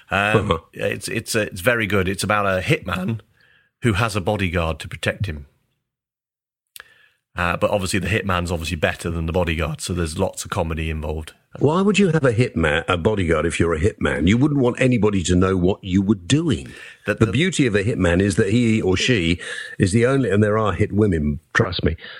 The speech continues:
Speaker 2: uh, he or she are the only ones who actually know what's going on.
Speaker 1: So the hitman is, has been arrested, and he's obviously, uh, being escorted from one part of a country to another,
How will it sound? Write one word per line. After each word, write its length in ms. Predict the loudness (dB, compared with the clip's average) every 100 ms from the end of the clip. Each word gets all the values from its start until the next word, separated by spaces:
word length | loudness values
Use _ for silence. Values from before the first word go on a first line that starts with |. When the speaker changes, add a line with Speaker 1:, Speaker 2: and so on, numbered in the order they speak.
| -6
Speaker 2:
uh, 400 | -2 0 0 -2
he 200 | 2 4
or 120 | 4 2
she 160 | 2
are 60 | 4
the 120 | 4
only 140 | 2 2
ones 240 | 2 2
who 100 | 2
actually 280 | 0 2 2
know 300 | 4 4 4
what's 280 | 2 0 -2
going 360 | 0 2 2 2
on. 340 | 2 0 -8 -12 -18 -20 -20 -20 _ _ -10
Speaker 1:
So 160 | -2 -2
the 120 | 0
hitman 640 | 0 0 2 0 0 -2 -2
is, 300 | -2 -2 -4 -6
has 300 | -6 -4 -2
been 160 | -2
arrested, 560 | 0 0 -2 -2 -4 -4
and 140 | -4 -4
he's 140 | -2
obviously, 580 | -4 -4 -4 -4 -2 -2
uh, 80 | -2
being 220 | -2 -2
escorted 640 | -2 -4 0 0 -2 -6
from 200 | -2 0
one 220 | 2 0 0
part 300 | -2 -2 -4
of 40 |
a 40 | -8
country 340 | -4 -6 -6 -6
to 120 | -4
another, 380 | -2 0 -2